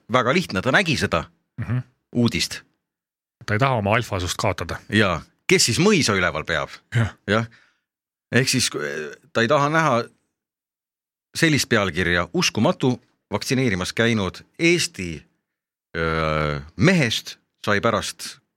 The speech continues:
Speaker 1: kolmandat süsti naine."
Speaker 2: Mhm. See oleks
Speaker 1: Ta
Speaker 2: päris
Speaker 1: võib-olla
Speaker 2: huvitav.
Speaker 1: Monikale kuidagi sümpatiseeriks, ega ei teagi.
Speaker 2: Ei tea, jah.
Speaker 1: Et maja naisi täis.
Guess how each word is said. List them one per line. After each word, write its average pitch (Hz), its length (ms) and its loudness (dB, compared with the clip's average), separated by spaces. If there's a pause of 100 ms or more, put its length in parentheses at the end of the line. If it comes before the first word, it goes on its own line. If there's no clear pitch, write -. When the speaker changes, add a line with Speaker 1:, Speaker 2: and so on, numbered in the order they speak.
(120)
Speaker 1:
kolmandat 117 460 0
süsti - 360 -6
naine." 78 340 -4 (240)
Speaker 2:
Mhm. 120 240 -2 (1040)
See 113 140 -14
oleks 95 160 -14
Speaker 1:
Ta 95 100 -4
Speaker 2:
päris 104 140 2
Speaker 1:
võib-olla 110 180 0
Speaker 2:
huvitav. 131 140 2
Speaker 1:
Monikale - 1400 -6
kuidagi 113 340 -6
sümpatiseeriks, 117 840 -8 (260)
ega 50 180 -12
ei 104 80 -8
teagi. 71 360 -4
Speaker 2:
Ei 131 180 -2
tea, 190 300 -2
jah. 131 160 -2
Speaker 1:
Et 110 140 -2
maja 101 280 4
naisi 123 360 0
täis. 120 420 0